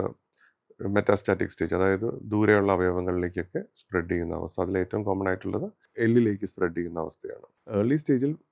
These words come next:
usually സിംറ്റംസ് ഒന്നും തന്നെ പലപ്പോഴും ഉണ്ടാവാറില്ല. ഉണ്ടാകാവുന്ന സിംറ്റംസ് എന്ന് പറയുന്നത് നമുക്ക്, ആ, അതിൻ്റെ കൂടെ ഇപ്പോൾ ഒരു, ആ,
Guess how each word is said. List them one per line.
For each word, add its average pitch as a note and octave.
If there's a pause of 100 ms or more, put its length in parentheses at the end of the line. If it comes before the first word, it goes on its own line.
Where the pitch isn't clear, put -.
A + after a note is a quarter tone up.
(160)
usually C#3+
സിംറ്റംസ് A#2
ഒന്നും A2+ (280)
തന്നെ A2+ (840)
പലപ്പോഴും A2 (100)
ഉണ്ടാവാറില്ല. C3 (880)
ഉണ്ടാകാവുന്ന G#2+
സിംറ്റംസ് A2
എന്ന് A2+
പറയുന്നത് A2+ (180)
നമുക്ക്, A2 (500)
ആ, - (260)
അതിൻ്റെ G#2+
കൂടെ G#2 (560)
ഇപ്പോൾ G#2
ഒരു, G2+ (240)
ആ, F#2+